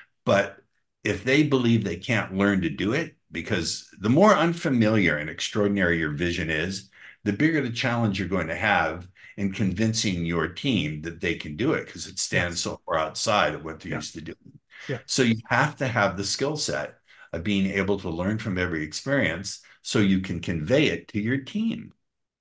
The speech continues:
Speaker 1: Even more than confidence, even more than, "I know I'll make the sale. If I pick up the phone, I'll get a hundred no's, I'll get a yes." First of all, it shouldn't be a numbers game.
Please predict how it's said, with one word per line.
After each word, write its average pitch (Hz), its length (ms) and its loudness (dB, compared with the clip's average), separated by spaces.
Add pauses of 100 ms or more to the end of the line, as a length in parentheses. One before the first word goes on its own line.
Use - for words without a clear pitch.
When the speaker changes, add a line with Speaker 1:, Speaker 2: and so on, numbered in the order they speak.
(220)
Speaker 1:
Even 214 300 6
more 180 180 4
than 147 160 2
confidence, 120 680 -2
even 147 260 2
more 123 160 2
than, 90 340 0 (460)
"I 113 140 4
know 113 280 6
I'll 87 140 6
make 92 240 0
the - 100 -10
sale. 87 520 2
If 76 160 -2
I 85 80 2
pick 113 260 -4
up - 140 -2
the - 100 -10
phone, 92 540 0 (160)
I'll 87 100 -4
get 87 180 -2
a 82 60 -4
hundred 92 380 -4
no's, 95 400 2
I'll 80 120 0
get 76 180 -2
a 71 60 -4
yes." 90 540 -2 (320)
First 147 260 2
of 95 100 2
all, 78 240 4
it - 60 -8
shouldn't 110 340 0
be 95 120 2
a 78 60 0
numbers 76 440 0
game. - 340 -10